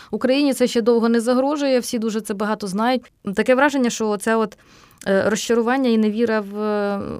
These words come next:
інституції, в-, починаючи від влади, закінчуючи будь-якими, е, благодійними чи недержавними організаціями, люди не вірять. Ну, це, це теж такий,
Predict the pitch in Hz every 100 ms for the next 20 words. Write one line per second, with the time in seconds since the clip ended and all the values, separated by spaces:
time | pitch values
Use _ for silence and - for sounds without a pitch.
0 | - - 220 220 220 330 392 - 226 190
1 | - 202 196 208 214 202 208 196 196 254
2 | 285 220 214 226 220 208 208 190 220 202
3 | 202 190 190 185 - - _ 208 208 196
4 | 185 180 180 - - - 196 190 175 220
5 | 254 233 214 202 185 - 190 175 170 180
6 | 175 175 214 262 233 214 208 202 190 196
7 | 196 294 277 277 220 165 - 302 294 277
8 | 226 233 254 220 214 208 190